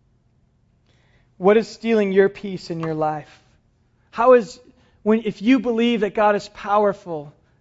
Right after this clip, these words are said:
how does that give us peace? Again, it goes back to who's in control.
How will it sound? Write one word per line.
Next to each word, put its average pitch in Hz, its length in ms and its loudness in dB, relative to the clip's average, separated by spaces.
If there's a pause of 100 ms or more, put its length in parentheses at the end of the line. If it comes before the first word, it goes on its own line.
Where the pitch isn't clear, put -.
(760)
how 202 140 -20
does 208 140 -10
that - 360 -4
give 185 200 -8
us 151 260 -14
peace? - 580 -20 (520)
Again, 170 260 -8
it 147 80 -12
goes 156 220 -10
back 165 300 -6
to 151 140 -18
who's 156 280 -12
in 151 120 -12
control. 147 440 -20